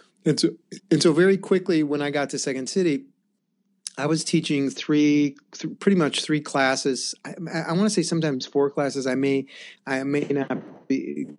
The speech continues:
accurate at that. And then, um, I was, I, I, I, I had coached at the I O, and then, uh, after that, I was like, "I'm, I'm going." I, I, I decided to go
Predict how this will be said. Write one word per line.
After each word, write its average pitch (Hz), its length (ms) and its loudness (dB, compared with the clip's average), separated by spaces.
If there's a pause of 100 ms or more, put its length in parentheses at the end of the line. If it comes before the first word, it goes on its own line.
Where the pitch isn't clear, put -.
(140)
accurate 139 520 2
at 110 140 -2
that. 104 280 -6 (200)
And 147 220 0
then, 156 440 2 (140)
um, 123 460 -6 (140)
I 165 100 0
was, 165 240 0 (140)
I, - 120 -14
I, 165 480 -4
I, - 80 -6
I 139 160 -6
had 151 220 -4
coached 180 380 -2
at 185 160 -2
the 156 160 0
I 143 220 0
O, 139 400 -2 (200)
and 143 200 -6
then, 147 380 -4 (140)
uh, 127 220 -8 (100)
after 165 440 -4
that, 160 460 -2
I 135 140 -4
was 131 180 -6
like, 127 400 -4
"I'm, 143 360 -4
I'm 135 180 -8
going." 139 340 -2
I, 135 160 -10
I, 139 140 -4 (160)
I 143 100 -4
decided 139 380 -2
to 135 60 -6
go 127 220 -2